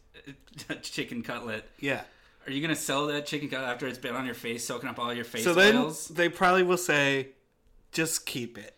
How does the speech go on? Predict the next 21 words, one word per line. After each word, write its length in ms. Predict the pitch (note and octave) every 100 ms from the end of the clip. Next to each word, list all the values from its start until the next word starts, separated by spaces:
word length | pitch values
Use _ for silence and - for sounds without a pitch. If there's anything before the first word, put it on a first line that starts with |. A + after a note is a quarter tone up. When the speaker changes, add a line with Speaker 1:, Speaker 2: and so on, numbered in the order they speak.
| -
Speaker 1:
Yeah. 180 | F#3 D3
Speaker 2:
right? 200 | E3 E3+
'Cause 240 | - D#3
they 140 | D3+ D#3
don't 200 | D3 B2
want 240 | G2+ G#2
it. 140 | G#2 -
Speaker 1:
Sure. 280 | A3 C3+ F2 -
I, 140 | B2 C#3
Speaker 2:
And 180 | C#3+
then 120 | D3 C#3+
Speaker 1:
that's 120 | D3
Speaker 2:
I 40 |
Speaker 1:
what 120 | C#3+
I'd 60 | C3+
Speaker 2:
say, 60 | B2+
Speaker 1:
assume. 140 | B2
Speaker 2:
"Okay, 340 | D#3+ - D#3 A#2
okay." 360 | C3+ - G#2+ - - - -
And 160 | D3
then 220 | D#3+ D3+